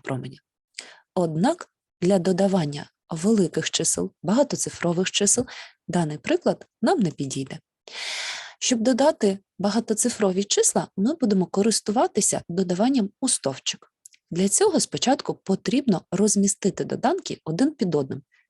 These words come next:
так, щоб кожен розряд знаходився під відповідним розрядом. Наприклад, одиниці були під одиницями, десятки під десятками, сотні під сотнями і так далі. Після цього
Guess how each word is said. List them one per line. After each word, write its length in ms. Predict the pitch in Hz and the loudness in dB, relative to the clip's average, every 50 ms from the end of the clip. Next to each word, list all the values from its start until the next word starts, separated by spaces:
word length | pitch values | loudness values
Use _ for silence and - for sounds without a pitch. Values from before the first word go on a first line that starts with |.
| _ | _
так, 320 | - 254 339 494 - - _ - | 0 0 0 0 0 -4 _ -6
щоб 300 | - - - - - - _ _ _ _ _ _ _ | -4 -2 -2 -2 -4 -8 _ _ _ _ _ _ _
кожен 460 | - 233 226 202 165 160 151 139 143 | 0 2 4 4 2 2 -2 -6 -6
розряд 460 | 147 156 160 185 220 285 440 - _ _ _ _ _ _ _ - | -6 -4 0 2 4 2 2 2 _ _ _ _ _ _ _ -4
знаходився 640 | 175 180 175 151 - - 220 269 330 277 - - 160 | 0 0 0 0 0 0 0 2 2 2 0 0 -2
під 260 | - - 185 214 233 | -2 -2 0 0 2
відповідним 540 | 190 165 - - 139 127 151 170 180 156 139 | 0 0 -2 -4 -4 -2 0 0 0 -2 -2
розрядом. 440 | 139 139 131 - 135 123 120 - - _ _ _ _ - - - - - _ - | -4 -6 -6 -6 -6 -8 -8 -10 -14 _ _ _ _ -20 -20 -20 -20 -20 _ -2
Наприклад, 580 | 254 359 392 - - 151 135 - - 147 - - _ _ _ _ | 0 0 0 2 0 -4 -4 -4 -12 -20 -20 -20 _ _ _ _
одиниці 500 | - 240 226 311 349 523 587 554 - 208 | 0 0 2 2 0 0 0 0 -2 -2
були 240 | 156 151 151 151 208 | -2 -2 -2 -2 -2
під 260 | 208 - - 269 - _ _ | -2 -2 -4 -4 -6 _ _
одиницями, 640 | - 339 294 277 180 147 139 135 - - 147 156 160 - _ _ _ - | -6 -2 0 0 0 2 0 -2 -2 -4 -4 -8 -12 -14 _ _ _ -6
десятки 540 | 160 180 175 - - 180 160 - - - | -4 -2 -2 0 0 0 -2 -2 -6 -10
під 240 | 135 - 220 226 214 | -8 -4 -2 -2 0
десятками, 640 | 165 151 - - - 139 143 - - - 147 151 - _ _ _ _ | 0 0 -2 -2 -4 -4 -6 -8 -10 -14 -12 -12 -14 _ _ _ _
сотні 460 | - - - - 427 480 466 - - 135 | -4 -2 0 2 2 2 2 0 -4 -4
під 160 | - 143 - | -4 -4 -2
сотнями 480 | - - 156 151 - - 160 151 160 - _ _ _ _ _ | 0 0 0 -2 -2 -4 -8 -8 -8 -10 _ _ _ _ _
і 120 | - 190 | -2 -2
так 220 | 196 - 339 269 196 | 0 2 2 2 2
далі. 340 | 135 135 127 - 156 156 _ _ _ _ _ _ _ - - - - - - - - - - _ _ | 0 0 -4 -4 -6 -12 _ _ _ _ _ _ _ -20 -18 -16 -14 -14 -14 -14 -16 -18 -20 _ _
Після 260 | - 196 180 - 175 165 | 0 0 2 2 2 2
цього 380 | - - 277 349 302 254 - | 2 2 2 2 2 0 0